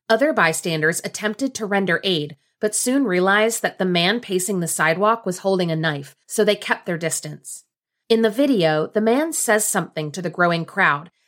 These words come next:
at one point throwing his hands up in frustration, but the audio doesn't pick up his words.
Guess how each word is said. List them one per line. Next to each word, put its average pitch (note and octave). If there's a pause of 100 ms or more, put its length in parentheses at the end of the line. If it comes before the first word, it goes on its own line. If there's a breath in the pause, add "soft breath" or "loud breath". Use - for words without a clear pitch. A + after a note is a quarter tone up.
(120)
at G#3+
one B3+
point F3
throwing A3
his G#3+
hands F#3
up E3
in D#3
frustration, D#3 (160)
but A3
the -
audio C4
doesn't G#3
pick F#3
up E3
his D#3
words. -